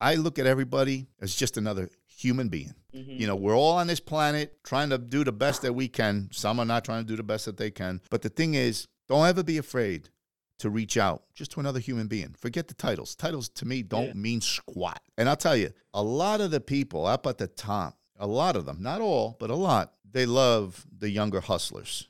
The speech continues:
Speaker 1: you know, the,
Speaker 2: Mm-hmm.
Speaker 1: the, the true entrepreneurs that respect their time. You know what I mean? You're not gonna just, you know, call the chat, "Hey, you know, maybe you could give me
Speaker 2: Yeah.
Speaker 1: an idea of what I should do." No, that's, <laughs> dude, when you reach out to these executives,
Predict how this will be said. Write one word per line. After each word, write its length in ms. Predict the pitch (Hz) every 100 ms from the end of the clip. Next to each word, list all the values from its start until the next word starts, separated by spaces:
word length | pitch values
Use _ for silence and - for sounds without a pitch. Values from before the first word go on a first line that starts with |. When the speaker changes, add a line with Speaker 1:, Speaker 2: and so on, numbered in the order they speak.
| _
Speaker 1:
you 160 | 98 104
know, 180 | 107
the, 200 | 110 95
Speaker 2:
Mm-hmm. 80 | 85
Speaker 1:
the, 180 | 98 101 -
the 100 | 98
true 260 | - 123
entrepreneurs 560 | 113 110 - 113 117 117
that 200 | 107 95
respect 560 | 95 - - 117 117 -
their 160 | 113
time. 440 | 110 - 123 104 85
You 100 | 87
know 80 |
what 80 | 98
I 20 | 110
mean? 180 | 117
You're 120 | 110 139
not 120 | 120
gonna 160 | 113 95
just, 260 | 107 -
you 140 | - 113
know, 100 | 90
call 300 | - 123 113
the 160 | 101
chat, 460 | 92 - 123 107 - _ _
"Hey, 260 | 117 117 82 -
you 100 | 107
know, 380 | 98 101 98 95 85 90
maybe 180 | 110 113
you 100 | 104
could 80 | 101
give 120 | 117
me 100 | 131
Speaker 2:
Yeah. 60 | 113
Speaker 1:
an 40 | 107
idea 420 | 104 95 113 107
of 80 | 95
what 160 | 98
I 60 | 104
should 200 | 95 92
do." 240 | 101 107 73
No, 340 | 101 104 80
that's, 280 | 95 113 -
<laughs> 300 | 170 - 127
dude, 220 | 131 120
when 160 | 95 107
you 220 | 202 254
reach 260 | 175 156 160
out 160 | 143
to 60 | 127
these 180 | 117 104
executives, 580 | 95 123 98 95 82